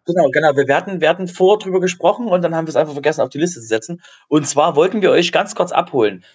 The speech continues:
Wenn ihr in der deutschen WordPress-Community ein Meetup macht oder ein Meetup plant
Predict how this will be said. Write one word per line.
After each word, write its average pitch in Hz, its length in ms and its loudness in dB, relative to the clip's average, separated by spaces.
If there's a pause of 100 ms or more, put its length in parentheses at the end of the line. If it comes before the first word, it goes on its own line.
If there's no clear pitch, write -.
Wenn 175 480 -2
ihr 165 560 2
in 156 160 2
der 160 120 4
deutschen 170 520 0
WordPress-Community 135 1300 -2 (420)
ein 123 280 2
Meetup 170 380 2
macht 127 560 -4 (120)
oder 147 240 4
ein 135 300 0
Meetup 160 600 -2 (800)
plant 131 720 0